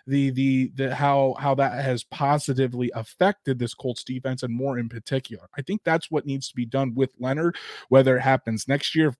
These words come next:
if Bra-, Gus Bradley even has the opportunity to do that or not. But either way, i-, in my opinion, it's time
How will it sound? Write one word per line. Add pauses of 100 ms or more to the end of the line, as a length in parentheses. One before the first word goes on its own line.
if
Bra-,
Gus
Bradley
even
has
the
opportunity
to
do
that
or
not. (380)
But
either
way,
i-,
in
my
opinion,
it's
time